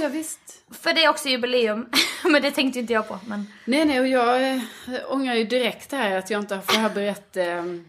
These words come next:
Speaker 2: En överraskning.
Speaker 1: överraskning till dig.
Speaker 2: Ja.
Speaker 1: Men det, det blir nästa gång det.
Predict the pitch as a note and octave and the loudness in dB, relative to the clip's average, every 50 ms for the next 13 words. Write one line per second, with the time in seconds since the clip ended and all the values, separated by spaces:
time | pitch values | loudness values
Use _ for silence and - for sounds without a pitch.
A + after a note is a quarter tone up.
0 | _ _ _ C4 C4+ - - C#4 C#4 C4+ B3+ B3 B3+ C4 C#4+ C#4 - - C4+ B3 | _ _ _ -6 -6 0 4 6 6 6 6 4 4 2 2 2 0 -6 -4 -2
1 | A#3 A#3+ A3+ G#3+ G#3+ G#3 G3+ - - - G#3+ G#3 G#3 G3+ - A3+ A3+ G3 C4+ A#3 | 0 0 0 0 0 -2 -4 -4 -4 -4 -2 -2 -2 -2 -2 -4 0 2 2 2
2 | F#3 F3+ G3 - B3 B3 B3 B3 B3 - D4+ D4 C#4+ C4+ A3+ G3 A#3 C4+ C4 D4 | 2 2 2 2 4 4 4 4 4 4 4 4 2 0 0 0 0 0 2 2
3 | D4 C#4 C4+ A#3 A3 - - G3+ G3+ G3 F3 E3 F#3 F3+ C3 | 2 2 2 0 -2 -2 -4 -4 -2 -2 -2 -2 -2 -4 -4